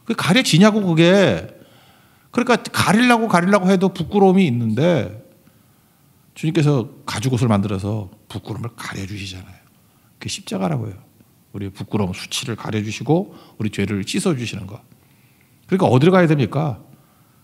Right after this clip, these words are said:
하나님 앞에 나가야 된다고요. 은혜의 보좌 앞에. 그럼 이런 일이 벌어지게 된다라는 것입니다. 그러니까 첫 번째는 뭐예요? 씻음이 있다는 거예요. 주님 앞에 하나님의 법이 있는 사람들, 하나님께 나가기 때문에 씻음이 있다.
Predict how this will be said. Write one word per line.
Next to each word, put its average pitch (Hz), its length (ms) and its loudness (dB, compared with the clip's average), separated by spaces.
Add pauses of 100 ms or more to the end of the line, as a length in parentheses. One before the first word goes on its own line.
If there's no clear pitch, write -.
(100)
하나님 208 320 0
앞에 170 140 -2
나가야 139 280 -4
된다고요. 104 520 -6
은혜의 113 240 0
보좌 - 280 -8
앞에. - 240 -16 (960)
그럼 107 180 -4
이런 107 220 2
일이 117 380 -4
벌어지게 98 360 -6
된다라는 98 520 -6
것입니다. 92 280 -16 (580)
그러니까 - 120 -12
첫 185 140 -10
번째는 160 320 0
뭐예요? 95 300 -4 (680)
씻음이 143 400 2
있다는 92 320 -6
거예요. 95 220 -16 (400)
주님 101 220 -4
앞에 95 200 -6
하나님의 147 380 -4
법이 113 240 2
있는 120 160 0
사람들, 120 240 -4
하나님께 196 380 0
나가기 123 320 0
때문에 165 360 -2 (360)
씻음이 190 420 -2
있다. 113 380 -10